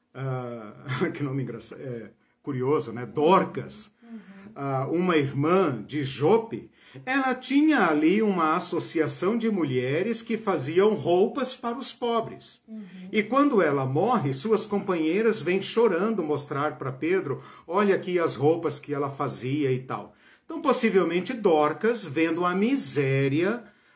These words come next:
Speaker 1: a que eram submetidos, ah, as fa-, as famílias, ela montou um grupo de senhoras que,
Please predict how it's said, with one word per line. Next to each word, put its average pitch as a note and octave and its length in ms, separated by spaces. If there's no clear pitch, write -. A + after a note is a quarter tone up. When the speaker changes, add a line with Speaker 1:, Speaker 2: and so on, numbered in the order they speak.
Speaker 1:
a E3 160
que F3+ 260
eram A3 280
submetidos, C3+ 1120
ah, C3+ 720
as D#3+ 220
fa-, D#3 260
as C3+ 160
famílias, G3+ 800
ela C#4 640
montou C#4 600
um A3 180
grupo D3+ 320
de D3 140
senhoras A#3+ 1080
que, A#3+ 480